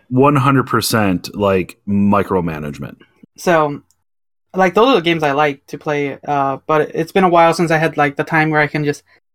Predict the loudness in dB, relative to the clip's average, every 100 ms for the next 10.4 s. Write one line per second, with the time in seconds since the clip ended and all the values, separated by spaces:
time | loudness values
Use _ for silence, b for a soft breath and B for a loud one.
0 | _ -6 0 0 -2 0 4 4 2 0
1 | -8 -6 -4 0 2 2 0 -6 -20 B
2 | B B B B 0 0 2 2 0 -4
3 | _ _ _ _ _ -2 0 2 2 4
4 | 2 0 -6 -12 _ _ -4 2 4 2
5 | 2 2 2 0 -2 0 0 0 -4 -14
6 | _ _ -2 0 2 2 2 -2 _ _
7 | -8 0 0 0 -2 -2 0 0 0 -4
8 | -4 -6 -10 _ 0 0 0 -2 -2 -2
9 | -4 -2 -2 0 -2 0 2 4 2 0
10 | -4 -2 -2 -4